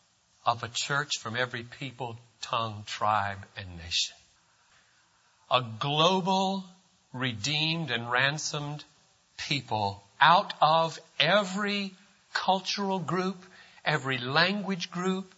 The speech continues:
every ethnic group on the face of the earth. Now, this is the one I referred to earlier, Revelation chapter five, verse nine.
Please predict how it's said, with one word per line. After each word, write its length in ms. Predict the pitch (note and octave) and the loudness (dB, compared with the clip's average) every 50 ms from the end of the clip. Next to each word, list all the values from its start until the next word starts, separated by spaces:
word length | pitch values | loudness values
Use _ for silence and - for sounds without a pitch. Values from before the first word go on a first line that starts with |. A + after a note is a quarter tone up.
| _ _ - | _ _ 0
every 360 | D3 D3 C3 C3 C3 B2+ - - - | 0 0 0 0 -2 -4 -4 -6 -2
ethnic 480 | - E3 F3+ F3+ - - - F3+ F#3 F#3 - - - _ - B2 A2+ | 0 0 0 0 -2 -6 -4 -6 -6 -6 -8 -20 -20 _ -18 -14 -12
group 340 | A2 - C3 C#3+ C3+ G#2+ - - - - _ - - _ _ - - - | -8 -8 -6 -6 -6 -8 -10 -14 -20 -20 _ -20 -20 _ _ -10 -4 -4
on 160 | A#2 G#2+ G#2 | -4 -4 -4
the 60 | G2+ | -10
face 580 | - - - B2 A#2+ A#2+ A#2 A#2 - - - - - - - _ - - - - | -12 -10 -6 -4 -4 -4 -2 -2 -2 -2 -4 -6 -14 -20 -20 _ -20 -18 -12 -10
of 160 | G#2+ G2 G2+ | -10 -8 -6
the 160 | G#2+ G#2 G#2 | -6 -4 -4
earth. 280 | G2 F2+ F2+ F2 - - - | -4 -4 -6 -10 -14 -10 -4
Now, 300 | A#2 A#2 G#2+ G2+ F#2 F2+ - - - - _ _ _ - | 0 0 0 0 -2 -6 -14 -20 -20 -20 _ _ _ -8
this 200 | - - - D#3 | -6 -6 -6 -6
is 100 | D3 C#3 | -6 -8
the 80 | C#3+ | -6
one 200 | C#3 C3 C3+ C3 | -2 0 2 4
I 60 | C3 C3 | 4 4
referred 500 | C3 C3 B2 - - C#3+ C#3 C3+ C3 - | 2 2 -2 -4 -2 0 0 0 0 -2
to 300 | - C#3 C3+ B2+ B2 B2 - - - - - _ _ _ _ - | -2 -2 -2 -2 -2 -6 -10 -16 -20 -20 -20 _ _ _ _ 2
earlier, 440 | C3 C3 C3 C3 C3 B2+ B2+ B2 | 4 4 4 4 4 2 2 2
Revelation 680 | A#2+ A2+ B2 C3 B2+ C3 B2+ B2+ B2+ B2+ - - B2 A2+ | 2 4 4 4 4 4 2 2 4 2 0 -2 -2 -4
chapter 380 | A2+ - C#3 B2+ - - - G#2+ | -2 2 2 2 2 0 -8 -8
five, 600 | - - - C3+ C3+ C#3 C#3 C#3 C3+ C3 - - - - - - _ _ _ _ - | -6 0 2 4 6 6 6 6 4 2 -2 -10 -18 -20 -20 -20 _ _ _ _ -4
verse 340 | B2 C3 C3+ B2+ - - - | 2 2 4 4 4 2 0
nine. 640 | A#2+ A#2+ B2+ C3 C3+ C#3+ C#3+ C#3+ D3 D3+ D3 C#3 | 0 2 2 4 6 6 6 6 4 2 0 -4